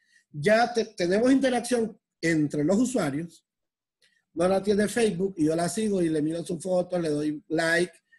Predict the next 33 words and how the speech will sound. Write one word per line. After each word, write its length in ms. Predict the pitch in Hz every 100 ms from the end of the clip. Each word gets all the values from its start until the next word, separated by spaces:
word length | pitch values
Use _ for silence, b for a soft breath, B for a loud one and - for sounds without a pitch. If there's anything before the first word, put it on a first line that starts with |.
| _ _ _
le 160 | 147 151
doy 160 | 151 156
dislike 640 | 160 147 165 180 196 190
o 100 | 160
le 160 | 156
digo, 480 | 151 160 165 165 160 b b _
eh, 760 | 160 147 147 143 139 139 127 135
me 100 | 143
gusta 260 | 147 151 147
su 160 | 139
foto 480 | 127 202 214 214 202
o 160 | 180 160
le 120 | 156
hago 180 | 156 160
un 80 | 147
comentario 840 | 277 - - 208 208 196 202 196 _ _ _ -
y 80 |
todo. 340 | 151 135 113 - _ _
Ya 240 | 139 165
interactuó 560 | 202 208 180 147 160 151
con 180 | 156 196
ella. 240 | 208 120 - _ _ _ _ _ _ _ _ _ _ -
¿Qué 120 | 185
pasa 280 | 214 214 240
en 140 | 226
Wikipedia? 720 | 226 220 233 247 247 233 - -
Ya 260 | 139 175 196
interactúo 840 | 214 208 202 190 190 - 226 220 220
yo 400 | 214 208 214 -
con 160 | 147 139
las 140 | 139
páginas 520 | - 151 151 160 147 127
web. 220 | 127